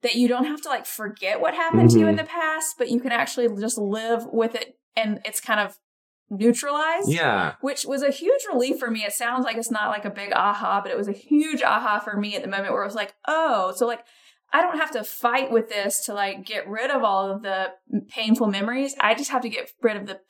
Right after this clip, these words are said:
Speaker 1: painful
Speaker 2: Right.
Speaker 1: portion, like, the pain that's associated with them." So the
Speaker 2: Right.
Speaker 1: memories can still be there. And so then I started falling down the rabbit hole more of, like, "Okay, so this is where you are now. What do you do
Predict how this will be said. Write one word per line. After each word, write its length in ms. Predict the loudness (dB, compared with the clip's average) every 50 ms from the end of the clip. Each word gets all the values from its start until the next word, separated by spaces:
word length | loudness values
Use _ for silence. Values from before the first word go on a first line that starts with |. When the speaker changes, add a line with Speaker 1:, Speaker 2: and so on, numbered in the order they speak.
| _ _ _
Speaker 1:
painful 600 | -8 -4 -2 0 2 2 2 2 2 0 0 2 2
Speaker 2:
Right. 480 | 2 2 4 4 4 2 2 0 -4 -2
Speaker 1:
portion, 680 | 0 2 2 2 0 -2 -2 0 0 0 -2 -4 -8 _ _ _ _ _ 0
like, 220 | 0 0 0 -2 _ _ _ _
the 100 | -14 -14
pain 400 | -14 -10 -6 -4 -4 2 4 4 4
that's 160 | 4 2 -2
associated 600 | -2 -2 -2 0 0 0 0 -2 -6 -8 -8 -6
with 160 | -6 -8 -8 -10
them." 140 | -16 -12
So 160 | -10 -10 -6 2
the 60 | 4
Speaker 2:
Right. 180 | 4 6 6 4
Speaker 1:
memories 300 | 2 2 0 -2 -2 0
can 140 | 0 -2 -2
still 280 | -2 -4 -4 -6 -4 -4
be 240 | -6 -6 -2 0
there. 340 | 0 0 2 0 0 -2 -4 -8 -20 _ -20 -20 _ _ -6
And 160 | 0 0 0
so 640 | 0 0 -2 -2 -2 0 0 0 0 -2 -4 -4 -8 -8
then 340 | -6 -2 0 0 0 2
I 100 | 2 0
started 380 | 0 -2 -8 -10 -10 -12 -12 -4
falling 300 | -2 -2 -2 -2 -4 -4
down 260 | 0 0 0 0 0 -2
the 80 | 0
rabbit 260 | 2 2 2 2 2 0
hole 200 | -4 -4 -4 -2
more 200 | -2 0 0 0
of, 120 | -2 -2
like, 240 | -2 -2 -2 -2 -6
"Okay, 520 | -12 -8 -4 -4 -2 -2 -2 -4 -6 -10 _ _ _ _ _
so 260 | -14 -10 -6 -2 0 4
this 180 | 4 4 2
is 120 | 2 -6 -6
where 100 | -6 -6 -4
you 120 | -4 -2
are 180 | -2 -2 -2 -2
now. 440 | -2 0 2 2 4 2 2 0 0
What 200 | -2 -4 -4 -4
do 40 | -6
you 100 | -12 -12
do 680 | -10 -10 -10 -8 -6 -6 -2 0 0 0 0 0 -2